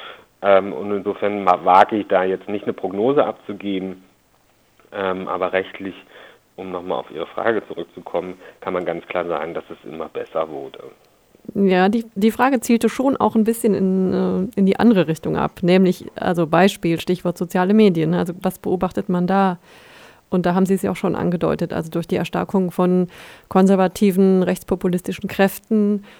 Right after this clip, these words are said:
Speaker 2: könnte ich mir vorstellen, dass sich da dann auch was in die andere Richtung tut, also dass es dann schlechter wird, so.
Speaker 1: Was man natürlich auf jeden Fall beobachten kann, aber es ist auch immer schwer zu vergleichen, ja, ähm, ist, dass das Klima natürlich rauer geworden ist,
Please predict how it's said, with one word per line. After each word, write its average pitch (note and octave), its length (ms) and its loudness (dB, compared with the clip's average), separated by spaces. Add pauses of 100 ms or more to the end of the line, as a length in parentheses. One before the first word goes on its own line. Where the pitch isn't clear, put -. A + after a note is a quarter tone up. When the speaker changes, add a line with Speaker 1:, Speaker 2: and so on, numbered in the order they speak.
(300)
Speaker 2:
könnte F#3+ 220 0
ich F#3+ 80 -2
mir F#3+ 120 2
vorstellen, F#3 480 2
dass F3+ 140 -2
sich F#3+ 140 -10
da F3+ 140 0
dann F#3+ 180 0
auch - 160 -4
was G3 200 -2
in F#3+ 140 -4
die F#3 120 -6 (240)
andere F#3+ 420 4
Richtung E3 400 -6
tut, G#3+ 360 0
also E3+ 160 -6
dass F3 180 -10
es F#3+ 100 -12
dann F3+ 280 -6
schlechter G3+ 420 -2
wird, E3 180 -8
so. F3 120 -8 (240)
Speaker 1:
Was G#2+ 160 6 (100)
man A2 160 2
natürlich G#2+ 360 0
auf F#2 140 -4
jeden G2 160 -6
Fall B2+ 300 6
beobachten C#3 600 0
kann, A#2+ 220 0
aber A2+ 220 2
es - 60 -8
ist B2+ 100 -4
auch A#2 140 4
immer A#2+ 180 -2
schwer A#2+ 260 2
zu A#2+ 100 -10
vergleichen, A2+ 600 4
ja, E2+ 200 -4 (520)
ähm, G#2+ 560 4
ist, B2 260 -2
dass A#2 180 2
das A2+ 80 -8 (220)
Klima A#2+ 480 4
natürlich A2+ 460 -2
rauer B2 240 6
geworden C#3+ 420 2
ist, C#3 160 -2